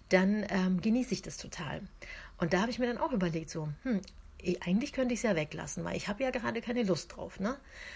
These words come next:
Aber dann habe ich mir überlegt, so, okay, was passiert denn da mit mir? Ähm, und mir geht's dann einfach morgens total gut, wenn ich, also ich wecke sozusagen meinen Körper auf. Man nimmt ja in, in der Nacht,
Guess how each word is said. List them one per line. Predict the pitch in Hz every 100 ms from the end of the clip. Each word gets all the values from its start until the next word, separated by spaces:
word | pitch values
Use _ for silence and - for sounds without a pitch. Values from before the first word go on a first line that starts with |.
| - - - - - -
Aber | 185 202
dann | 226
habe | 269 254
ich |
mir | 262
überlegt, | 254 254 240
so, | 233 202
okay, | 208 - - 254 165 - - - - - -
was | 196 202
passiert | - 226 294 294
denn | 202 170
da |
mit | 160 156 156
mir? | 151 143 - - - - - - - - - - - 202
Ähm, | 185 180 180 185
und | - 190 185 -
mir | 196 202
geht's | 233 254
dann | - 226
einfach | 190 196 233 208
morgens | 196 196 247 262 - - - - -
total | 196 175 208 233 247
gut, | - 170 226 - 202
wenn | 196
ich, | 190 -
also | 180 190
ich | - 170
wecke | 226 254
sozusagen | 196 196 202 185 190 190
meinen | 180 180
Körper | - 208 208 170
auf. | 165 151
Man | 175 185
nimmt | 226
ja | 226
in, | - 185
in | 180
der | 170
Nacht, | 165 226 -